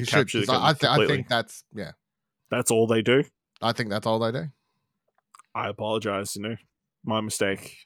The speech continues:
Speaker 1: Mm-hmm.
Speaker 2: Uh, Ethan Coen, fantastic depiction of lesbians <laughs>
Speaker 1: Mm-hmm.
Speaker 2: in, in
Speaker 1: Mm-hmm.
Speaker 2: Driveway Dolls.
Speaker 1: Yeah.
Speaker 2: Um, so yeah,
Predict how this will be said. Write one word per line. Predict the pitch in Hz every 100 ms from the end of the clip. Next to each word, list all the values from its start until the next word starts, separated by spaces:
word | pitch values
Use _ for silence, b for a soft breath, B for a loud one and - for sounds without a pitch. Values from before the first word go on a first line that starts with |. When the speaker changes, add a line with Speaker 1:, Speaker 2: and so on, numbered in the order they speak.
| _
Speaker 1:
Mm-hmm. | 101 120 151 _ _ _ _ _ -
Speaker 2:
Uh, | - 92 -
Ethan | 120 110
Coen, | 107 98
fantastic | 107 110 110 98
depiction | - - - 101
of |
lesbians | 95 98 101 - 110 113
<laughs> |
Speaker 1:
Mm-hmm. |
Speaker 2:
in, | 117 139 - _
in | - 139
Speaker 1:
Mm-hmm. |
Speaker 2:
Driveway | - 110 - 76
Dolls. | - - - - b b b b b
Speaker 1:
Yeah. | 101 135 139 143
Speaker 2:
Um, | 143 139 - _ _ _ _ -
so | 165
yeah, | 185